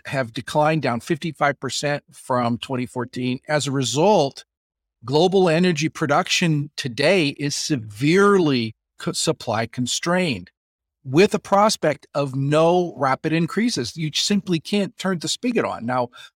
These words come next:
you know, the narrative goes, or a common narrative goes, that Saudi Arabia does have the ability to turn the spigot up or down. Um, but that is, that is actually hotly contested, because Saudi Arabia definitely overstates their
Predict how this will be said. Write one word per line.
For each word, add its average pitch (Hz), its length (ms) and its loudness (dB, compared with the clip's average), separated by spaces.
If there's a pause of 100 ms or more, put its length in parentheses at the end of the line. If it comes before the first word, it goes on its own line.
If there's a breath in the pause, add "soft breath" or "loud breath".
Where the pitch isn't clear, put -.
(380)
you 147 120 -4
know, 131 160 0
the 131 120 -4
narrative 160 640 2
goes, 143 420 4
or 135 120 0
a 131 140 0
common 185 420 2
narrative 120 320 0
goes, 117 300 -6
that 143 140 -8
Saudi 127 380 0
Arabia 113 500 -2
does 180 340 0
have 107 300 -8
the 113 80 -6
ability 104 320 -6
to - 160 -16
turn 120 240 -4
the 107 60 -4
spigot 107 400 -8 (100)
up - 180 -12
or 104 40 -12
down. 127 360 -4 (640)
Um, 143 440 0 (120)
but 156 220 -4
that 202 180 4
is, 185 320 0
that 175 180 2
is 165 140 2
actually 165 260 0
hotly 139 400 -2
contested, 123 800 -4
because 123 300 -8
Saudi 127 240 -2
Arabia 120 480 -2 (200)
definitely 143 440 -2
overstates 127 800 -4
their 110 180 -6